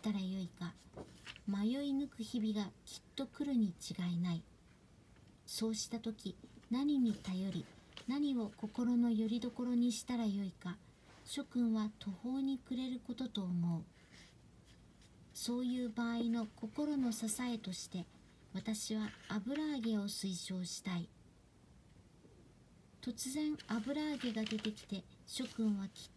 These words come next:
と驚くだろう。しかし、我々が油揚げから学ぶべきものは非常に多いのである。油揚げは豆腐製造のついでに作られるものである。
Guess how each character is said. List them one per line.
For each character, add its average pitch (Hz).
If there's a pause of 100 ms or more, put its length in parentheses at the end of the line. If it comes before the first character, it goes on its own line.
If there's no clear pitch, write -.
と 269
驚 269
く -
だ 185
ろ 165 (880)
う。 -
し -
か 247
し、 214 (280)
我 202
々 240
が 240 (100)
油 233
揚 285
げ 240
か 226
ら 220
学 214
ぶ 233
べ 254
き 226
も 196
の 190
は 175 (240)
非 208
常 277
に 294
多 262
い 226
の 190
で 170 (160)
あ 156
る。 160 (2000)
油 285
揚 277
げ 220
は 202 (400)
豆 269
腐 277
製 240
造 240
の 240
つ -
い 247
で 277
に 262
作 -
ら 254
れ 254
る 226
も 208
の 196
で 175
あ 165
る。 -